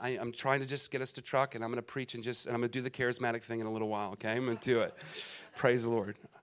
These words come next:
Uh, they need to learn how to take the milk, right? Five fourteen. They need to learn how to take that milk,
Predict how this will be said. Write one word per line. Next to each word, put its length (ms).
Uh, 140
they 160
need 200
to 80
learn 360
how 200
to 80
take 520
the 80
milk, 580
right? 320
Five 320
fourteen. 720
They 80
need 140
to 80
learn 240
how 80
to 80
take 320
that 200
milk, 460